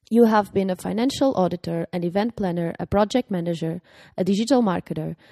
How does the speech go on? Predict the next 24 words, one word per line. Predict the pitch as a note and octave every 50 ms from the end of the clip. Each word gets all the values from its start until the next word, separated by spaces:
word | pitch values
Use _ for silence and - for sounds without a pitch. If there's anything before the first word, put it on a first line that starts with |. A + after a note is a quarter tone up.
| - _
and | - F#3+ F#3+
a | F3+
product | - G3 G3+ G#3+ A#3 - -
manager, | G#3+ F#3 D#3+ D3+ - - F3 - D#3+ - _ _ _ _ _ _ _ _ _ _ _ _ _ - - - -
and | G#3+ A3 A#3
that | A#3+ A3+ - -
recently | C#4+ D#4 - - D#4+ D#4 D4 C#4+ D4 D4
you | C#4 - A#3+ A#3
decided | G#3+ G#3 A3 G#3+ - B3+ A#3+ B3 B3 C4+ C4
to | - -
become | G#3+ A#3+ A#3 - A#3 A3 G#3+
a | G#3 - -
freelancer, | - D4 D4 C4 G3 E3 E3+ - - - - - _ _ _ _ _ _ _ _ _ - - - -
and | - A3+ A#3
that | G#3+ A3+ A3+
as | G#3+ - G#3+ G3 G#3
a | G#3+
freelancer | - - - E4 F4 E4 D4 A3+ G#3+ G#3 G3 - - F3+ F3
you | E3+ F3+ F#3 G3 G3
do | F3+ G3+ G3+
learning | G3+ G#3+ A#3 B3+ C#4 C#4+ C#4
design | C#4 C4 G#3+ A3+ A3+ A#3 A#3
and | A3+ A3 -
facilitation? | - F#3+ - - A3 G#3 G3 F#3 - D#3+ C#3+ - - - - E2 C#2 - D#3+